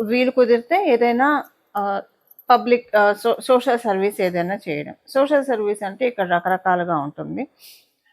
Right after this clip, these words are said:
ఆ, సోషల్ సర్వీస్, ఆ, ఆర్ఫనేజెస్‌కి ఏదైనా, ఆ, సేవ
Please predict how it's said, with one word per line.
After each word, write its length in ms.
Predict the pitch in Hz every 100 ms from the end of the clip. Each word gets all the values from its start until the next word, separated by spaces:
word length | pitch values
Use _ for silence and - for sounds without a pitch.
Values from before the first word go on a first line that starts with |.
| _ 226
ఆ, 260 | 208 214 -
సోషల్ 320 | 262 262 269
సర్వీస్, 600 | 254 233 226 233 233 220 - 208
ఆ, 360 | 196 190 185 -
ఆర్ఫనేజెస్‌కి 840 | 196 214 247 240 226 226 226 226
ఏదైనా, 500 | 208 208 214 220 214 - -
ఆ, 200 | 202 190
సేవ 340 | 196 202 208